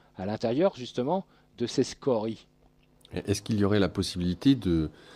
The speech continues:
Speaker 2: de travailler, je veux dire, au creuset de la vie, sans pour autant être dans un laboratoire,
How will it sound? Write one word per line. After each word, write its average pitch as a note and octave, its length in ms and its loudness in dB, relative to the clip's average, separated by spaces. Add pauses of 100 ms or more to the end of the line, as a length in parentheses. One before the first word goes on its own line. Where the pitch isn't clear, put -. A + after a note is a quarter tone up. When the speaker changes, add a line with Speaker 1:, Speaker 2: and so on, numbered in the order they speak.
(300)
Speaker 2:
de G2 120 -2
travailler, F#2+ 760 4 (840)
je F#2+ 60 -10
veux F2+ 60 -10
dire, F2+ 120 4
au F2 80 6
creuset A2+ 480 6
de G#2 100 2
la F#2 140 8
vie, F#2 480 0 (100)
sans - 200 2
pour - 140 2
autant A2 240 6
être F#2+ 360 2
dans E2 280 2
un D#2 280 2
laboratoire, F2+ 880 4